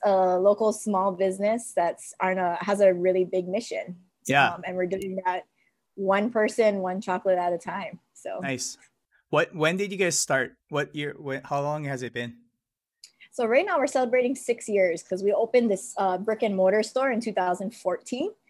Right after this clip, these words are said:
Speaker 1: So
Speaker 2: Okay.
Speaker 1: we go off of that year, but we actually registered the business in two thousand ten.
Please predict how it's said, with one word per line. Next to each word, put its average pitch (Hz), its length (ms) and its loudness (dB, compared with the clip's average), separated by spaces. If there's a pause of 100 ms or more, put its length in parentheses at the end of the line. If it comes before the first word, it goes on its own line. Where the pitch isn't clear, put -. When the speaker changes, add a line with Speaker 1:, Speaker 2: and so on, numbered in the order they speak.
Speaker 1:
So 147 80 -2
Speaker 2:
Okay. 202 240 2
Speaker 1:
we 202 80 8
go 208 140 6
off 196 260 4
of 214 180 0
that 180 280 2
year, 220 300 4
but 208 180 2
we 208 80 4
actually 262 400 0
registered 202 520 2
the 185 80 2
business 185 360 -2
in 180 140 -6
two 208 160 -6
thousand 180 420 -6
ten. 170 400 -8